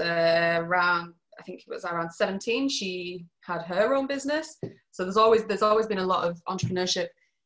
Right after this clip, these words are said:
in and around my family. Um, and I mean, when I first came here, I, I wasn't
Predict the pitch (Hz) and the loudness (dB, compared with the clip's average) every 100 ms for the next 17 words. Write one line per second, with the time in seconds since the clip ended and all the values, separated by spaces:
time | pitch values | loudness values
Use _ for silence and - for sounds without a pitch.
0 | _ 196 196 185 180 175 - 165 165 165 | _ -4 -2 -2 -4 -8 -6 -2 2 2
1 | 160 165 170 196 262 359 - _ _ _ | 0 0 0 0 -2 -4 -6 _ _ _
2 | _ _ 160 165 170 165 170 _ _ 170 | _ _ 0 2 0 -4 -10 _ _ -4
3 | 165 160 - 175 175 175 185 185 196 - | -2 -2 -4 -2 0 0 -2 2 2 2
4 | 175 214 226 160 - 165 185 170 | -2 2 2 4 2 2 0 0